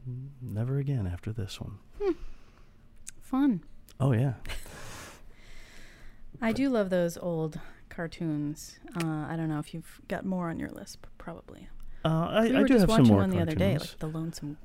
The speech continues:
Speaker 1: We, yeah, we just recently
Speaker 2: Ghosts.
Speaker 1: saw The Lonesome Ghost. I'll just go ahead and mention that here. It's a <laughs> nineteen thirty-seven Mickey Mouse, uh, Donald Duck, and, uh, Goofy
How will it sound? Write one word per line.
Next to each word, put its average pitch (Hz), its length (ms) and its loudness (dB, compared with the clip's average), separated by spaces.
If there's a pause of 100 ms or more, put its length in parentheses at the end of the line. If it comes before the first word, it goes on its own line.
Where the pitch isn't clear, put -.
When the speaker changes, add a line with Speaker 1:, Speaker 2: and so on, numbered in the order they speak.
(200)
Speaker 1:
We, 123 140 2 (100)
yeah, 170 200 0
we 104 180 2
just 117 340 2
recently 104 320 4
Speaker 2:
Ghosts. - 100 -2
Speaker 1:
saw 98 140 4
The 95 80 0
Lonesome 92 400 2
Ghost. 104 260 -2
I'll - 100 -2
just - 200 -8
go 95 100 2
ahead 90 120 2
and 90 100 2
mention 87 280 -2
that 92 160 0
here. 139 220 0
It's 107 180 8
a 101 200 12
<laughs> - 0 -
nineteen 104 380 6
thirty-seven 107 640 6
Mickey 107 200 4
Mouse, 101 480 2
uh, 95 80 4
Donald 101 380 0
Duck, 104 240 0
and, 98 340 6
uh, 95 260 6
Goofy 98 520 4